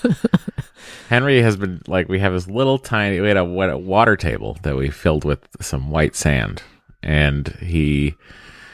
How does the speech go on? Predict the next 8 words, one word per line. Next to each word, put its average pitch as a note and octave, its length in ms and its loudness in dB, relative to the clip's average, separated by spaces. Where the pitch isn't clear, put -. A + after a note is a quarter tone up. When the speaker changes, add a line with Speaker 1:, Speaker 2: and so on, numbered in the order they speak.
Speaker 2:
has F2+ 180 -2
used F2+ 200 2
all A#2 160 4
methods F#2+ 500 0
of C#2 140 -8
getting D2+ 280 -2
the C#2+ 80 -6
sand D2+ 480 -4